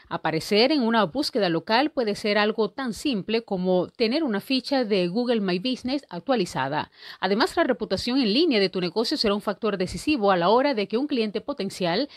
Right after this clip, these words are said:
se decida a comprar en un negocio u otro. Cuatro, crea una página web. Contar con una tienda online es algo fantástico. Sin embargo,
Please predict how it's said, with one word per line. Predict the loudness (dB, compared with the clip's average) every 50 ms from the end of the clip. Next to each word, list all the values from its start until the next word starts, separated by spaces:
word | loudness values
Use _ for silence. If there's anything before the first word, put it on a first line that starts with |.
| -18 -20 -18
se | 0 0 2
decida | 2 2 2 2 2 4 2 2
a | 2
comprar | 0 -4 -4 0 2 2 4 2 2 -2
en | -6 -4 -4
un | -2 -2
negocio | -2 0 2 2 2 2 0 0 -2 0 0
u | 2 2 2
otro. | 2 0 -2 -8 -8 -10 -12 _
Cuatro, | 4 6 6 6 4 0 -4 -4 -2 0
crea | 2 2 4 4 4 2
una | 0 -2 -2 -4 -4
página | -4 -6 -4 -4 -4 -2
web. | 0 0 0 0 -2 -6 _ _ _ _ _ _
Contar | -4 -2 -2 0 0 0 0 0 0
con | 0 0
una | 2 2 0 0
tienda | 0 -2 -2 0 0
online | 0 2 2 2 2 2 2 0 -2
es | -2 -2
algo | -4 -4 -4 -4
fantástico. | -6 -8 -6 -4 -4 -6 -6 -6 -10 -10 -8 -8 -8 -8
Sin | -6 -4 -4 -2
embargo, | 2 4 4 4 4 2 0 0